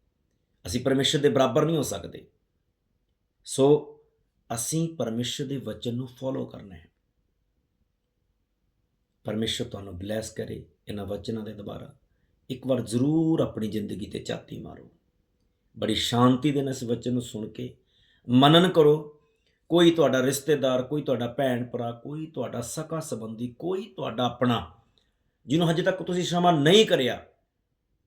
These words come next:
ਤੇ ਪਰਮੇਸ਼ਰ ਦਾ ਵਚਨ ਤੁਹਾਨੂੰ ਕਹਿ ਰਿਹਾ, ਸਪੈਸ਼ਲ ਤੁਹਾਨੂੰ ਕਹਿ ਰਿਹਾ ਕਿ ਉਹਨਾਂ ਦੇ ਅਪਰਾਧਾਂ ਨੂੰ, ਉਹਨਾਂ ਦੀਆਂ ਗਲਤੀਆਂ ਨੂੰ ਮਾਫ਼ ਕਰਕੇ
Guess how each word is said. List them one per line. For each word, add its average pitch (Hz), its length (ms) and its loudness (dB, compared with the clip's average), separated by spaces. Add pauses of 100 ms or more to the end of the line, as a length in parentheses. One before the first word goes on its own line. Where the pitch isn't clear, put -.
(100)
ਤੇ 104 60 -12
ਪਰਮੇਸ਼ਰ 123 360 -4
ਦਾ 127 80 0
ਵਚਨ 123 300 -4
ਤੁਹਾਨੂੰ 123 360 -4
ਕਹਿ 104 180 -10
ਰਿਹਾ, - 160 -10
ਸਪੈਸ਼ਲ 156 600 -10
ਤੁਹਾਨੂੰ - 340 -10
ਕਹਿ - 180 -12
ਰਿਹਾ - 220 -16 (520)
ਕਿ 120 180 -8
ਉਹਨਾਂ 117 220 -2
ਦੇ 120 140 -2
ਅਪਰਾਧਾਂ 107 520 -8
ਨੂੰ, 123 220 -12
ਉਹਨਾਂ 113 160 -2
ਦੀਆਂ 107 180 -6
ਗਲਤੀਆਂ 117 460 -8
ਨੂੰ - 200 -12 (320)
ਮਾਫ਼ 135 480 4
ਕਰਕੇ 165 480 -2